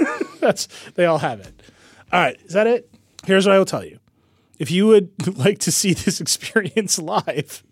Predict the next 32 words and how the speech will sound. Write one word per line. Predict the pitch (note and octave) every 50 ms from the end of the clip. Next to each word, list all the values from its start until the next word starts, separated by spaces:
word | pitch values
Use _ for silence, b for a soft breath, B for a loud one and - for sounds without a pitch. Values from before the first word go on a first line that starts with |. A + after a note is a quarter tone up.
| _ _ _ _ - G#4+ - _ _
<laughs> | _ - - _ - - - - G4 - -
you've | - F#3+ F3 C3+ -
made | - F#3+ D#3
a | B2+ A#2+
horrible | - _ - D#3 G3 B3+ B3 F#3 D3 C#3+ C3+ A#2+
mistake. | A2+ G2+ - - - F2 - - B B B B B B B -
But | A#3 C#4+ C#4+ G#3 - b b b b b b
next | F3+ F#3+ G#3 A#3 A#3 - -
week, | F#3+ F#3 G#3 G#3 - - _ _
uh, | - D3+ D3+ D3 D3 D3+ D3+ -
we're | D#3 D#3+
doing | D#3 F3+ F3+ F#3
the | F#3+
show | - - G3+ G3+
live | G#3 B3+ D4+ A3+ C#3+
at | B2 A#2+
South | - D3 C#3 -
by | D#3+ D3
Southwest. | - D3+ C#3 - A#2 A2 C#3 - - - b b b b b b b b b b b -
Uh, | B2+ B2 B2 A#2+ A#2+ A2+
me, | C3+ D3 D3+ D#3+ E3+ F3 D#3 - _ _ _
Dieter, | - C#3+ C#3+ C#3+ C#3 A#2+ C#3 D3+ E3+ E3+ b b b b b b b b b _
Casey | - - - F3+ D3+ D3+ C#3+ - - E3+ E3+
Newton, | E3 D3+ C#3+ C3+ C3 C3+ D#3+ F#3 G#3 G3+ - _
Ashley | - D3+ C#3 C3 A#2+ - - C3+
Carmen, | - - D3+ C3+ B2+ C3+ D3 E3+ G#3+ A3 b b b b b b b b b b _
I'll | - C#3 D3 D3+
be | C#3+ C#3+ C#3 D3 C#3
at | - - - - _
the | - B2+ B2+ B2+
Deep | C3 B2 D3+ F3+ G#3 G3
End, | F#3+ E3 E3 E3+ F#3+ G#3+ A3